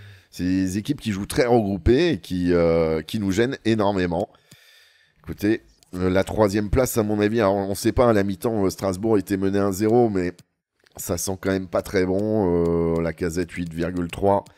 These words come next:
euh, grâce à son but, euh, le reste, euh, voilà, c'est pas des mauvaises notes.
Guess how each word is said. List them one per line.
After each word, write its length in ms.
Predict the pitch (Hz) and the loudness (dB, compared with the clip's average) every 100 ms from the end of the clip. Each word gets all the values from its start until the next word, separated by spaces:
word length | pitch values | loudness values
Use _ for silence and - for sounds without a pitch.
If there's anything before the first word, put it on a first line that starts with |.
| _ - - - | _ -20 -14 -4
euh, 200 | 85 82 | -2 -2
grâce 300 | 85 95 - | -4 -4 -4
à 60 | |
son 220 | 92 98 90 | -4 -4 -4
but, 380 | 87 95 92 | 0 0 0
euh, 120 | 87 82 | -2 -2
le 120 | 78 | -2
reste, 340 | 82 92 - | -2 -4 -4
euh, 60 | 85 | -2
voilà, 260 | 82 113 | 0 0
c'est 220 | 156 - - | 0 -4 -4
pas 120 | 87 | -4
des 160 | 85 | -2
mauvaises 460 | 95 104 107 107 98 | -2 -2 0 -2 -2
notes. 380 | 131 156 165 | -2 -2 -2